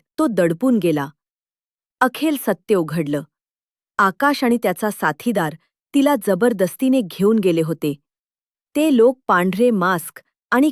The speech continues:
काळ्या रेनकोटमध्ये होते. पावसात आणि अंधारात ते भूतासारखे दिसत होते. त्यांचा प्लॅन होता की भीतीचा वापर करायचा, जेणेकरून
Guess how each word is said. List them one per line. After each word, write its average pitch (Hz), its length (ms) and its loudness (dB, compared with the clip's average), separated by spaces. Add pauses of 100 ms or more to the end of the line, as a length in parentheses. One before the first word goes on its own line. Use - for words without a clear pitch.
(120)
काळ्या 202 340 2
रेनकोटमध्ये 185 760 -2
होते. 160 360 -4 (840)
पावसात 180 480 2 (340)
आणि 269 280 2
अंधारात 180 520 -2 (420)
ते 330 80 0
भूतासारखे 208 760 -2
दिसत 165 340 -6
होते. 151 300 -6 (880)
त्यांचा 285 340 2
प्लॅन 226 400 2
होता 190 360 0 (380)
की 311 100 2
भीतीचा 226 580 0
वापर 180 320 -2
करायचा, 156 500 -4 (640)
जेणेकरून 220 680 2